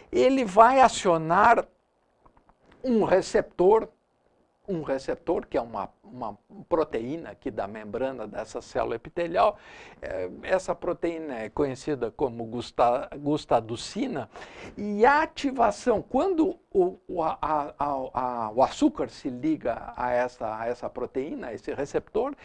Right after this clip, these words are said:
ela vai ativar mecanismos intracelulares de ativação do A M P cíclico, e isso vai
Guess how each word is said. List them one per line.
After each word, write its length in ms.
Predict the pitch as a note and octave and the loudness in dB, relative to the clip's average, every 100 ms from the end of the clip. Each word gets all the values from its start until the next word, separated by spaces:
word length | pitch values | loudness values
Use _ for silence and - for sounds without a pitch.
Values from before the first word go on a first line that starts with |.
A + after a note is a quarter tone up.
| - - - | -18 -16 -2
ela 280 | - G3+ G#3+ | 8 10 10
vai 220 | F#3+ G#3+ | 10 6
ativar 640 | A#3 A3+ - F#3 D#3+ A3+ - | 6 2 -2 0 6 6 6
mecanismos 920 | G3+ - E3+ D#3+ G3 A3+ F3+ D3+ D3 | -2 -2 -4 -4 -8 -8 -8 -8 -6
intracelulares 1160 | C4 - D#3 - E3+ C#3 B2 C3+ F3 G#3+ F3 | -6 0 -2 0 0 0 4 6 6 4 -2
de 360 | C#3 C3+ F#3 C4 - _ _ _ | -6 -6 -6 -6 -14 _ _ _
ativação 800 | - E3 - F#3+ E3 D3+ - E3 D3 | 0 0 0 -2 -2 -2 -6 -8 0
do 80 | |
A 140 | C3+ C3+ | 0 0
M 180 | C#3+ C3 | -2 -8
P 220 | - A#2+ | -8 -10
cíclico, 640 | - A#3+ A#3+ F3+ - - _ | -10 -14 -10 -10 -10 -12 _
e 400 | - A3+ A3 A#3+ | -2 0 0 2
isso 520 | D4+ - - B3+ A3+ - | 2 0 -4 -8 -8 -14
vai 680 | - C#3 D#3 E3+ A#3 C4 | -8 0 2 2 -2 -6